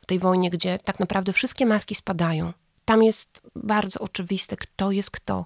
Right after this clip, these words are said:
co jest dobre, co jest złe. Tam nie ma żadnego udawania. Nie wiem, który świat jest prawdziwy. Naprawdę trudno mi jest teraz to powiedzieć, ale czasami jak patrzę na to, co się dzieje tam, w Ukrainie,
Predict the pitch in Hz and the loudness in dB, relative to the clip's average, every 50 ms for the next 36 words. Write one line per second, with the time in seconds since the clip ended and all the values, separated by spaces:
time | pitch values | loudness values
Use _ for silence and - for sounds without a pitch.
0 | _ - - - 202 185 180 175 175 - 180 180 175 - 190 196 - - 190 185 | _ -12 -6 -2 -2 -2 -2 -2 -4 -6 -6 -4 -4 -6 -8 -8 -4 -4 -2 -2
1 | 175 170 170 - 185 175 190 - - - _ - - - - - - - - - | -2 -2 -4 -4 -4 -2 -2 -4 -4 -6 _ -20 -20 -20 -20 -20 -20 -20 -20 -20
2 | - _ _ - - 214 214 214 208 208 214 214 - _ _ - _ _ _ _ | -20 _ _ 2 6 6 8 8 8 6 6 4 2 _ _ -20 _ _ _ _
3 | _ - - 143 190 254 262 247 226 214 214 185 196 196 175 - - 180 196 190 | _ -6 0 4 6 8 8 8 6 4 4 4 2 2 2 0 -4 -2 -4 -2
4 | 196 190 170 180 180 - 170 - _ - _ - _ _ _ _ _ _ _ _ | -2 -2 -4 -4 -4 -6 -8 -12 _ -20 _ -20 _ _ _ _ _ _ _ _
5 | _ _ _ _ - 226 262 262 294 269 - - 170 160 165 - - 190 - - | _ _ _ _ 4 6 6 6 6 2 2 -2 -6 -6 -4 -6 -8 -8 -8 -10
6 | 185 _ - 196 175 185 - - 180 175 180 196 202 - _ _ - - 190 180 | -14 _ -8 -10 -8 -6 -6 -6 -6 -6 -6 -8 -8 -10 _ _ -6 -6 -4 -2
7 | 202 190 180 175 180 - - 269 208 170 170 170 170 180 185 185 175 - - 180 | -2 -4 -4 -4 -10 -8 -6 -4 -2 -2 0 -2 -2 -2 -4 -4 -6 -4 -4 -4
8 | 175 180 180 - - - - - - - - - - - - - - _ _ - | -2 -2 -4 -6 -10 -16 -18 -18 -18 -16 -16 -16 -18 -18 -20 -20 -20 _ _ -8
9 | - 185 208 196 190 190 175 190 202 - _ _ _ - _ - 190 190 190 190 | -2 0 0 0 2 0 0 0 -2 -4 _ _ _ -4 _ 2 2 4 4 2
10 | 196 196 196 202 - _ _ _ - _ _ - _ - 202 - - 214 214 208 | 2 2 0 -2 -4 _ _ _ -20 _ _ -20 _ -6 -4 2 4 4 6 6
11 | 196 190 - _ 202 196 - - 214 202 190 208 - 190 - - 196 - - 175 | 4 2 2 _ -2 -2 0 0 0 0 0 0 -2 -6 -6 -4 -4 -4 -4 -2
12 | - 190 185 180 175 175 170 180 - _ _ _ 190 180 180 180 190 190 - _ | 2 2 2 4 2 2 0 -2 -6 _ _ _ 0 2 2 2 0 -2 -6 _
13 | _ _ _ - 185 175 - 190 185 185 185 180 180 180 180 | _ _ _ -2 -2 0 2 4 4 6 6 4 4 2 -2